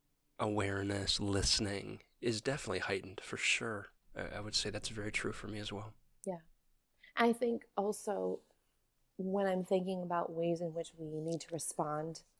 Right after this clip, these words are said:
Speaker 2: the ways in which we want to reimagine our world, um, I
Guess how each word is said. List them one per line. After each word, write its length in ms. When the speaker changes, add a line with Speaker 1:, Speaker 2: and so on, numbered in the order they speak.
Speaker 2:
the 80
ways 280
in 80
which 180
we 80
want 200
to 260
reimagine 680
our 140
world, 500
um, 240
I 200